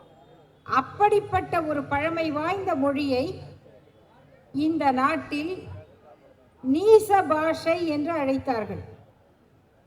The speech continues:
நீங்க வீட்டில் பேசிக்கொள்ளலாம், படித்து கொள்ளலாம், ஆனால் உங்களுடைய வீட்டில, உங்கள் குடும்பத்து நிகழ்ச்சியில, அந்த நிகழ்ச்சியை நடத்துகிற மந்திரத்தை சொல்லுவதற்கு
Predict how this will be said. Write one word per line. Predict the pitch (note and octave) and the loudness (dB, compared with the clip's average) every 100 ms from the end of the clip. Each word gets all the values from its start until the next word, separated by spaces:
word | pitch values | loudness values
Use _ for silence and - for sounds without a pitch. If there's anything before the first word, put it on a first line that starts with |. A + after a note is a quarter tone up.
| _ _ _ | _ _ _
நீங்க | A#3+ C#4+ C#4 B3+ | -2 0 0 -2
வீட்டில் | D#4+ G4 G4+ F#4+ D4 | -4 -4 -2 -4 -2
பேசிக்கொள்ளலாம், | D4+ D#4 D#4 C#4+ C#4 C4+ C4+ C#4 F4+ F#4+ - - - _ _ _ - | -4 -4 -6 -4 -2 0 2 0 -2 -10 -18 -20 -20 _ _ _ -2
படித்து | C4+ G4 G4+ G4+ | 0 0 -2 -2
கொள்ளலாம், | E4 D4+ C#4 C4 B3+ E4 F4+ - - - - _ - A#3+ C4+ | -2 -2 -2 0 0 0 -6 -14 -20 -20 -20 _ -8 0 2
ஆனால் | C#4 C#4+ F4 G#4+ - - - _ _ - C#4 | 2 2 2 0 -4 -14 -20 _ _ -8 -4
உங்களுடைய | E4 E4+ D#4+ D#4 C#4+ C4+ C#4 | -2 -2 -2 -2 -2 -4 -2
வீட்டில, | F#4 F#4+ - F4 E4+ G4+ A4 - C4 | -2 -4 -6 -6 0 0 -2 -4 -4
உங்கள் | D#4 D#4+ E4+ D#4+ - | -2 -2 -4 -4 -4
குடும்பத்து | E4 F#4+ F#4+ F#4+ - E4+ | -2 -2 0 -2 -2 -4
நிகழ்ச்சியில, | D4+ D4 F4+ - E4+ D4 D#4+ G#4 A4 - - - - - C4+ | -4 -4 -6 -8 -8 -6 -4 -4 -6 -14 -20 -20 -16 -6 -2
அந்த | D#4+ D#4+ D4+ | -2 -2 -2
நிகழ்ச்சியை | D#4+ G#4 G4 F#4 F#4+ E4 | -2 -4 -6 -8 -6 -6
நடத்துகிற | D4 F4 - F4 D4 D4+ C#4 G#3+ - - - _ - B3+ | -6 -8 -8 -8 -6 -4 -2 -4 -8 -16 -20 _ -4 -2
மந்திரத்தை | E4 F#4+ F#4+ F#4 E4+ D#4+ C4+ | -2 -2 -2 -4 -4 -4 -4
சொல்லுவதற்கு | D#4 F4 D#4 C#4 C4 - | -4 -4 -4 -4 -6 -4